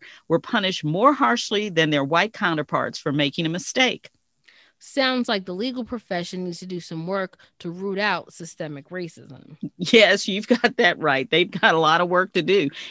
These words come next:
Speaker 1: And these studies could help the legal profession answer the questions why Black partners at law firms are so rare and what needs to change. They need to examine and address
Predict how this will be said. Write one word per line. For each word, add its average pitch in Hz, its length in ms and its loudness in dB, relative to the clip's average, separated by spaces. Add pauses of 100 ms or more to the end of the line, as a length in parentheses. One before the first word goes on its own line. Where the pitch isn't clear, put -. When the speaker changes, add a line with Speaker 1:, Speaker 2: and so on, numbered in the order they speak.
Speaker 1:
And 175 180 4
these 269 200 4
studies 214 480 4
could 190 120 4
help 180 300 4
the 165 80 0
legal 175 260 2
profession 160 520 0
answer 190 360 0
the 156 120 0
questions 165 580 -2 (240)
why 165 360 4
Black 170 360 2
partners 165 580 0
at 151 140 -2
law 185 240 2
firms 147 380 0
are 143 120 2
so 151 240 0
rare 147 520 2
and 151 200 0
what 147 200 -2
needs 143 260 -2
to - 140 -10
change. 190 500 -4 (460)
They 233 180 6
need 392 220 2
to 339 120 0
examine 220 760 0
and 180 200 0
address 190 640 -2